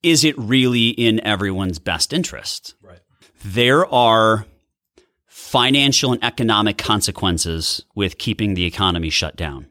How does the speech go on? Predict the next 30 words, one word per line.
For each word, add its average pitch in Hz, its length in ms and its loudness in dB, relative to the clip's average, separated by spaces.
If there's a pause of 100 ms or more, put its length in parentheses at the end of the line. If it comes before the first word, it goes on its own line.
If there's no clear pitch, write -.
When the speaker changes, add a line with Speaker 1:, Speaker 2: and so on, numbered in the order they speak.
(120)
Speaker 2:
Mm-hmm. - 140 -20 (720)
Speaker 1:
The 110 100 -4
counter 214 520 4
argument 107 500 2
to 110 120 -2
that 92 320 0
is, 98 280 -2
well, 107 160 2
there's 107 220 0
health 196 240 0
consequences 117 720 0
if 104 120 -4
we 110 120 0
reopen. 92 520 -6 (320)
But 120 140 -4
then 254 140 4
the 175 80 2
counter 160 360 4
argument 135 460 4
to 123 140 -2
that 185 440 2
is 147 200 2
there's 147 220 4
health 165 300 0
consequences 135 880 0
to 117 80 -4
being 110 340 0
closed, - 840 -4 (160)
Speaker 2:
Right. 92 180 -14
Speaker 1:
right? 101 360 0